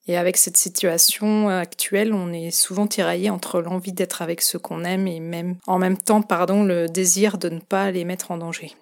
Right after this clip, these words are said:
Donc, euh, pour les émotifs que nous sommes, c'est pas forcément évident à gérer. On peut être stressé et en même temps culpabilisé avec tout ça.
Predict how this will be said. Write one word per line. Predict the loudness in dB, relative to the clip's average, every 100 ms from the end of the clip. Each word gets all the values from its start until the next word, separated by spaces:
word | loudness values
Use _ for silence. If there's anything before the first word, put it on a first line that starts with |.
| _ _ _ -6
Donc, | -6 -6 -2
euh, | 0 0
pour | 2 2
les | 2 2
émotifs | 0 0 -2 -4
que | -2
nous | 2
sommes, | 2 4 4
c'est | 4 4 0
pas | -6 -6 -6
forcément | -2 0 0 0
évident | -2 -4 -2 -2
à | 0
gérer. | -2 -6 -12 _ _ _ _ -6
On | -6 -6 -10
peut | -10 -4 -2
être | -2 -4 -2 2
stressé | 2 2 0 2 2
et | 2 0 -6 -16 -10
en | -6
même | -4 -6
temps | -4 -4 -4
culpabilisé | -6 -8 -2 -2 -2 -6 -4 -2 0
avec | -2 -4
tout | -2
ça. | -2